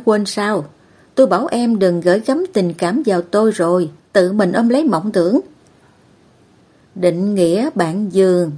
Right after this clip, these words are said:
và người yêu, chắc chắn em hiểu rõ phải không? Là do câu nói vô tình hay do khói từ nồi nước lẩu chua cay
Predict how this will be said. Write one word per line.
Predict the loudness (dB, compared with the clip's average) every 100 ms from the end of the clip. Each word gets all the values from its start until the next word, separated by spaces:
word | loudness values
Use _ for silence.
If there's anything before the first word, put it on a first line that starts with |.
| -4
và | -4
người | -2 -4 -2
yêu, | 0 0 0 -4 -12 _
chắc | -4 -2
chắn | 0 0
em | 0 0
hiểu | 0 0
rõ | -2 -2 -2
phải | -2 -2
không? | 0 0 -2 -6 _ _ _ _ _ _ _ _ _ _ _
Là | -6
do | -4 -4 -4 -4 -4
câu | -2
nói | -2 0
vô | 0 0
tình | -2 -4 -6 -14
hay | -4 -2
do | 0 -2
khói | -4 -4 -4 0
từ | 0
nồi | 0 -4 -4
nước | -4 -4 -4
lẩu | -4 -6 -4
chua | -4
cay | -4 -4 -6